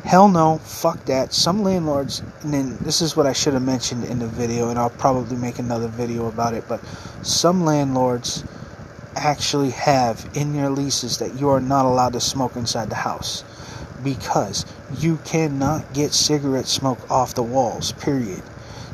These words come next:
You can't without fucking, you, you literally have to, uh, get this seal. You, you paint this seal on your walls and your ceiling, and you seal it up, you let it dry, then you paint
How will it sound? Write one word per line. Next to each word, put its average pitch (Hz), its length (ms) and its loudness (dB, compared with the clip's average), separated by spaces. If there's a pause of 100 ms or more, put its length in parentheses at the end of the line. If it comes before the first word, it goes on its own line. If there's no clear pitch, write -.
(120)
You 143 260 -2
can't - 640 0 (640)
without 135 380 2
fucking, 131 520 0 (460)
you, 170 140 0 (340)
you 175 80 2
literally 165 380 4
have 143 300 4
to, 131 320 0
uh, 117 280 -4 (160)
get - 200 -6
this 147 140 2
seal. 131 600 2 (440)
You, 131 220 -2 (100)
you 135 140 -6 (100)
paint 156 320 -2
this 147 160 2
seal 151 460 4
on 135 220 2
your 127 80 2
walls 120 560 0 (760)
and 143 140 2
your 127 100 0
ceiling, 127 520 2 (540)
and 135 160 0
you 127 60 0
seal 143 380 4
it 135 100 4
up, 127 220 2
you 131 80 -4
let 135 220 2
it 127 120 -2
dry, 127 340 6
then 139 220 0
you 151 140 0
paint 143 360 -4